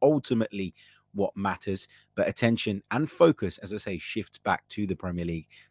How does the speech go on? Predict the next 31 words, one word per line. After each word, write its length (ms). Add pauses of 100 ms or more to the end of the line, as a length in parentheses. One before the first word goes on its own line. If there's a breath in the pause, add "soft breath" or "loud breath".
(180)
for 280
this 200
one. 160 (220)
A 60
trip 400 (140)
to 180
Elland 280
Road. 200
Never 320
an 80
easy 240
place 300
to 60
go. 240 (320 loud breath)
As 160
Chelsea 440
will 140
tell 260
you, 180 (240 soft breath)
they 140
went 200
there 200
earlier 340
in 80
the 80
season 320
and 100
got 220
beaten 280
by 180
three 580